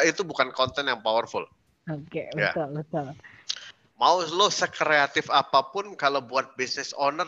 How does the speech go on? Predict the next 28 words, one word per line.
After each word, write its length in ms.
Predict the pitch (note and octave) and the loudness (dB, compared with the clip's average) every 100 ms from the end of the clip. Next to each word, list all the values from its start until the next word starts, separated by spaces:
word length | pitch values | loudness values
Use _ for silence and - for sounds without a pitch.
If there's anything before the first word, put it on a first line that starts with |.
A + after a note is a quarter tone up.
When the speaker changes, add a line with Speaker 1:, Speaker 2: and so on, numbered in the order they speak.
| C3+ | 0
Speaker 1:
that 180 | D#3 - | 0 -2
nothing. 560 | D3 D#3 D3+ - A#2+ D#2+ _ - | -4 -2 0 -2 -4 -6 _ -6
If 140 | C#3+ | -4
you 140 | C#3+ C#3+ | -4 0
cannot 320 | D3+ D#3 D3+ | 2 2 -2
Speaker 2:
Hmm. 160 | - C#3 | -6 -4
Speaker 1:
making 640 | C#3 E3+ - - F3 F3 | 0 0 -2 -6 -4 -2
a 80 | C3+ | -2
traffic 560 | - C#3+ C#3 - F#3 - - - - - _ _ - | 0 2 2 2 0 -2 -20 -20 -20 -20 _ _ 2
and 240 | E3 D#3 | 2 4
making 340 | D3+ C3 D#3+ | 0 2 0
money 380 | D#3 B2 C3 D3+ | 2 2 2 0
for 160 | C3+ B2+ | 0 0
me 160 | C3+ A2+ | 0 -2
gitu 240 | G#2+ A#2+ | -4 2
ya. 100 | - - - A3 - | 2 2 0 0 2
Speaker 2:
Hmm. 320 | F3+ G#3+ D3 G3+ - - - | 4 2 2 2 4 2 6
Speaker 1:
<laughs> 240 | F4+ - | 6 6
Gitu. 300 | C#3 - C3 A#2 - - | 2 2 0 0 -2 2
Speaker 2:
Betul, 320 | G#3+ F#3 G#3+ | 2 4 6
Speaker 1:
Ya, 160 | B2 A#2 | 6 6
Speaker 2:
betul. 160 | C3 | 6
Speaker 1:
jadi 240 | F3+ B3+ - - - - - | 6 6 4 -8 -18 -16 4
gue 200 | G3+ C#4+ A#3+ | 8 8 6
bilang 320 | D4 C4 A#3+ | 6 6 6
ke 320 | - F3+ F3 - | 4 6 6 4
tim 160 | E3 D#3+ | 2 4
agensinya 720 | C3+ B2 C3+ B2+ D#3+ E3 | 2 4 2 2 0 2